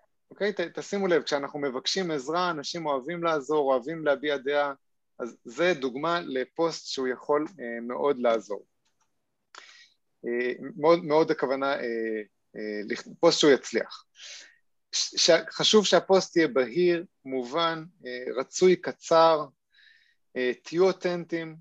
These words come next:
כמו בחיים, אה, לא לנסות עם, אה, מניפולציות וכאלה,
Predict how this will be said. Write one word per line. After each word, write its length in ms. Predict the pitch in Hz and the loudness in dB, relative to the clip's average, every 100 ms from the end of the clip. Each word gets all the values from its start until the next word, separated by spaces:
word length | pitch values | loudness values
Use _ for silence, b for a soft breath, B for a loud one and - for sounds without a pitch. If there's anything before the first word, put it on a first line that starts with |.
| _ - | _ -14
כמו 160 | 156 156 | -6 -4
בחיים, 640 | 151 - 147 147 147 139 139 127 | -4 -4 -2 -2 -4 -8 -12 -10
אה, 180 | 123 123 | -6 -2
לא 180 | 147 170 | 2 2
לנסות 460 | 165 - 170 160 | 0 0 -2 -2
עם, 160 | 156 151 | -4 -4
אה, 80 | 147 | -2
מניפולציות 920 | 147 147 - 147 147 147 - 147 131 | -4 -4 -4 4 6 4 0 0 0
וכאלה, 580 | 135 - 135 135 127 127 | -4 -4 -2 -2 -2 -4